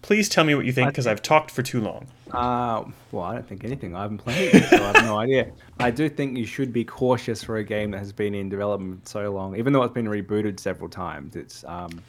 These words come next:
Speaker 1: So they've
Speaker 2: it was
Speaker 1: started in
Speaker 2: re-
Speaker 1: twenty eighteen, from what they said. Sorry.
Speaker 2: Yeah. Which is still, like, how many games, um, are in development, you know, eight years ago, and then they restart at some point and they turn out fantastically well. Some definitely,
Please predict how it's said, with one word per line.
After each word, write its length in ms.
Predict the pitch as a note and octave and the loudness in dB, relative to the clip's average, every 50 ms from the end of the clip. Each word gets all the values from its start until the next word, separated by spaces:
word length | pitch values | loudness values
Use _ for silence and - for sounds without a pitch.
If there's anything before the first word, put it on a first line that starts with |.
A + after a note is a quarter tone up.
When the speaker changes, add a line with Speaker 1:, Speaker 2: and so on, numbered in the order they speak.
| - | -4
Speaker 1:
So 140 | - - - | 2 6 8
they've 80 | C#3+ D3 | 10 10
Speaker 2:
it 20 | |
was 60 | C#3+ | 10
Speaker 1:
started 300 | - F3+ D#3+ D#3+ E3 D#3 | 10 8 10 10 10 8
in 80 | C#3+ C3+ | 6 6
Speaker 2:
re- 80 | B2+ C#3 | 6 6
Speaker 1:
twenty 220 | D3 C#3 C3 A#2+ | 6 6 6 4
eighteen, 380 | A2 - - B2 A2 - - - | 2 2 0 -4 -4 -6 -8 -10
from 140 | - - A#2 | -8 -6 -6
what 100 | G#2 - | -6 -6
they 80 | G#2 | -6
said. 220 | - - D#2+ - - - _ _ _ - | -8 -8 -8 -10 -10 -16 _ _ _ -10
Sorry. 220 | - - A2 F#2+ - - _ _ - | -6 -4 -4 -4 -6 -10 _ _ -12
Speaker 2:
Yeah. 180 | - F#2+ D#2 B1 - - - - - - - - _ _ _ - - | -10 -8 -8 -10 -12 -12 -14 -12 -12 -14 -18 -20 _ _ _ -16 -8
Which 180 | - A#2+ A#2+ - | -6 -6 -4 -4
is 100 | B2 - | -8 -8
still, 320 | - - E3 E3+ D#3+ D3+ | -2 0 2 4 4 4
like, 200 | C3+ B2 A#2 A2+ | 4 4 2 2
how 140 | - B2+ C3+ | 0 0 0
many 200 | D3 D3 C#3 C3+ | 2 2 2 2
games, 520 | A#2+ A#2 A2+ A2 A2 G#2+ G#2 G2+ - - - - | 2 2 0 0 0 -2 -4 -8 -10 -14 -10 -8
um, 420 | G2+ G2 G2 G2 G2 F#2 F2+ E2 - | -6 -4 -4 -4 -4 -6 -8 -8 -8
are 120 | G2 G#2 | -6 -4
in 100 | G2+ G2+ | -4 -4
development, 600 | F#2+ G2+ F#2+ G#2 G2+ G2+ F2+ G2 G2 F#2+ E2+ - - _ - | -4 -4 -4 -2 -2 -2 -4 -4 -6 -8 -10 -12 -16 _ -12
you 100 | A2+ G2 | -10 -8
know, 200 | F#2 F2 F2+ E2+ - _ | -8 -8 -8 -10 -10 _
eight 240 | - A2 A2 - - | -8 -6 -6 -6 -6
years 260 | A2+ A2 G#2 G2 G2+ | -4 -4 -4 -4 -6
ago, 320 | F#2+ G2 F#2 F2+ F2+ F2 - | -6 -6 -4 -4 -4 -6 -8
and 160 | - G2 F#2+ | -8 -8 -8
then 280 | F#2+ F#2+ F#2+ F#2 E2+ - - | -8 -6 -8 -8 -10 -10 -10
they 280 | F#2 F#2 F#2 F2+ F#2 | -8 -8 -6 -6 -4
restart 580 | G#2+ C3 D#3 E3 D#3 C#3+ - - B2 A#2 G#2+ F2 | 0 2 2 2 2 0 0 2 2 2 2 2
at 60 | - | 0
some 180 | - A#2+ G#2 G2+ | -2 -2 -4 -4
point 360 | F#2 F#2+ G2+ G#2 G#2 G2+ F#2 | -4 -6 -4 -4 -4 -4 -4
and 100 | F#2+ G2 | -4 -6
they 200 | G2 F#2+ G2 F#2+ | -4 -6 -6 -8
turn 240 | F2+ - - A2+ G#2+ | -8 -10 -8 -6 -4
out 220 | G#2 G2 E2+ - | -4 -6 -6 -8
fantastically 540 | - G2+ G2 - G#2 G2+ - - G2 F#2 F2+ | -10 -12 -10 -10 -12 -12 -12 -12 -12 -10 -10
well. 240 | F#2 F#2 E2+ - - _ _ | -8 -6 -8 -8 -10 _ _
Some 380 | - - E3+ F3 E3+ C#3 A#2+ | -2 2 4 4 4 4 4
definitely, 540 | C3 C3 - - A2+ G2 F#2 F2 F2+ F2+ | 2 2 2 0 -4 -4 -4 -4 -4 -6